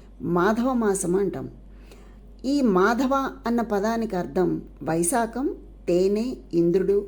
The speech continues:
అనే అర్థాలున్నాయి. చైత్రమాసంలో సూర్యుడు మేషరాశిలో ఉంటాడు. వైశాఖంలో వృషభ రాశిలో ఉంటాడు. కుజ, గురులు సూర్యునికి మిత్రులు. ఇంద్ర, అగ్నులు సూర్యస్వరూపులు.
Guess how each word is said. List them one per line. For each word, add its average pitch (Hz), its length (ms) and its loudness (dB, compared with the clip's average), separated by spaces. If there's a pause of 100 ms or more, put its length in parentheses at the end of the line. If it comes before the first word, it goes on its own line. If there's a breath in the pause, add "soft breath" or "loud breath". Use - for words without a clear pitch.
(140)
అనే 233 140 0
అర్థాలున్నాయి. 170 680 -6 (840 loud breath)
చైత్రమాసంలో 262 920 2
సూర్యుడు 175 580 2 (120)
మేషరాశిలో 208 760 -2
ఉంటాడు. 175 400 -6 (720 soft breath)
వైశాఖంలో 247 840 2 (280)
వృషభ 214 320 -2
రాశిలో 185 460 0
ఉంటాడు. - 560 -4 (580 soft breath)
కుజ, 240 200 -2
గురులు 220 760 2
సూర్యునికి 196 680 0
మిత్రులు. 196 500 -2 (640 loud breath)
ఇంద్ర, 262 460 4 (120)
అగ్నులు 180 580 2 (140)
సూర్యస్వరూపులు. 196 880 -2